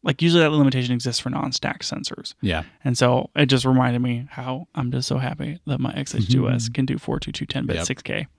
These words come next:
Speaker 2: Well, and it, it kinda makes you wonder, you know, S one H Mark two might, might, uh, do away with some of those limitations.
Speaker 1: Hey, they gotta put a stack sensor in that thing.
Speaker 2: Yeah. But I,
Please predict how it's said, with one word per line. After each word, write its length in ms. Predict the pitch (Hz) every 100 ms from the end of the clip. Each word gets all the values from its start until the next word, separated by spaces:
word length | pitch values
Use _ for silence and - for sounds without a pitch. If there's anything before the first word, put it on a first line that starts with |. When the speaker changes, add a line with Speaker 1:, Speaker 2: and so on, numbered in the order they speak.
| _ _ - _ -
Speaker 2:
Well, 320 | 135 127 123
and 100 | 113
it, 160 | 113 107
it 80 |
kinda 220 | - 107 98
makes 220 | 104 -
you 80 | 92
wonder, 320 | 101 98 92
you 120 | 90
know, 140 | 90
S 240 | 87 90 -
one 100 | 92
H 200 | 90 -
Mark 200 | 90 87
two 320 | - 92 90 85 _
might, 240 | 101 85 - _ _
might, 360 | 110 85 85 87
uh, 340 | 85 85 85 -
do 180 | 113 98
away 320 | 90 87 90
with 180 | 87 87
some 160 | - 92
of 80 | 85
those 140 | 82
limitations. 680 | 87 85 - - - 98 - -
Speaker 1:
Hey, 100 | 131
they 120 | 143
gotta 220 | 196 190
put 140 | 139 139
a 40 |
stack 260 | 135 127 127
sensor 260 | 131 120 123
in 60 |
that 160 | 131 139
thing. 240 | 131 139 127
Speaker 2:
Yeah. 200 | 92 85 - _ _ _ - - - -
But 240 | 139 143 - _ _
I, 220 | 147 127